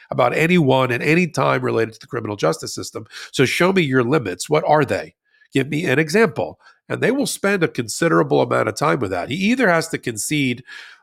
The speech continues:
that there are, there are limits, but they haven't been reached, or he's gonna have to say there are no limits. Once he became a political candidate, uh, the Department of Justice and the judge can't do a darn thing about it. He can say whatever he wants, regardless of its impact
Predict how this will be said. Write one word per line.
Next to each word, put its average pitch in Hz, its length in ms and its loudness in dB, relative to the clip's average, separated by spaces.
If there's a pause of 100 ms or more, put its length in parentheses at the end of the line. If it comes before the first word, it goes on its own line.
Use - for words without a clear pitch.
(120)
that 120 280 2 (340)
there 135 200 2
are, 156 280 6 (200)
there 131 260 -2
are 165 260 6
limits, 151 420 2
but 123 220 -2
they 139 100 -2
haven't 135 380 -2
been 101 160 -6
reached, - 560 -2 (320)
or 160 100 6
he's 160 120 2
gonna 151 160 2
have 143 120 0
to 139 80 -6
say 135 220 2
there 131 200 0
are 240 220 2
no 170 140 2
limits. 120 420 0
Once 147 200 0
he 156 60 -4
became 135 320 -6
a 123 60 -2
political 123 400 -4
candidate, 123 520 -2 (460)
uh, 113 140 2
the 120 80 2
Department 131 400 0
of 117 80 -4
Justice 117 520 -4
and 110 100 -8
the 110 80 -8
judge 117 320 0
can't 110 240 -6
do 101 160 -6
a - 20 -10
darn 147 340 2
thing 139 200 -2
about 110 340 0
it. - 80 -10
He 107 100 -14
can 104 140 -12
say 107 180 -8
whatever 170 480 -2
he 151 120 -2
wants, 123 400 -2
regardless 120 440 0
of 113 100 -8
its 110 120 -12
impact 104 540 -8